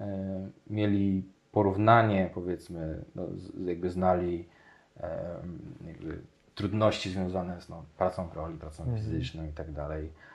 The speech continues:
Speaker 1: em, no to, to, to, to myślę, że,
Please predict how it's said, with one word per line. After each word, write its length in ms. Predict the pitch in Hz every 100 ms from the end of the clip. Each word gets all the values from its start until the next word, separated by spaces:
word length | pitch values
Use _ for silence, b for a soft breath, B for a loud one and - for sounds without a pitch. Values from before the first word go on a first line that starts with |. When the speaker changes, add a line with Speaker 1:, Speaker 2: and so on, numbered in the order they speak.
| B B -
Speaker 1:
em, 400 | - 76 71 71 67 69 - - _ - _ _ _ - - -
no 160 | 107
to, 260 | 107 110 107
to, 200 | - 110
to, 220 | - 107 110 -
to 80 |
myślę, 380 | 107 104 - 107
że, 260 | 101 101